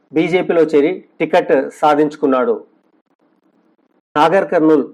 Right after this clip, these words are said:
పార్లమెంట్ పరిధిలోని అసెంబ్లీ సెగ్మెంట్లలో బలాబలాలను మనం ఒకసారి పరిశీలిద్దాం. నాగర్ కర్నూల్ పార్లమెంట్ పరిధిలోకి నాగర్ కర్నూల్, వనపర్తి,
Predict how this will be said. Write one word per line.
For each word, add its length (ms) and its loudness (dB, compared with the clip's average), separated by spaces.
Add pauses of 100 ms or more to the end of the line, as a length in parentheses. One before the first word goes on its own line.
పార్లమెంట్ 540 0
పరిధిలోని 580 0 (140)
అసెంబ్లీ 520 -2 (140)
సెగ్మెంట్లలో 760 0
బలాబలాలను 680 0
మనం 180 -2
ఒకసారి 300 -6
పరిశీలిద్దాం. 580 -6 (840)
నాగర్ 320 2
కర్నూల్ 320 -2
పార్లమెంట్ 420 2
పరిధిలోకి 680 0 (200)
నాగర్ 400 2
కర్నూల్, 360 -2 (320)
వనపర్తి, 600 -2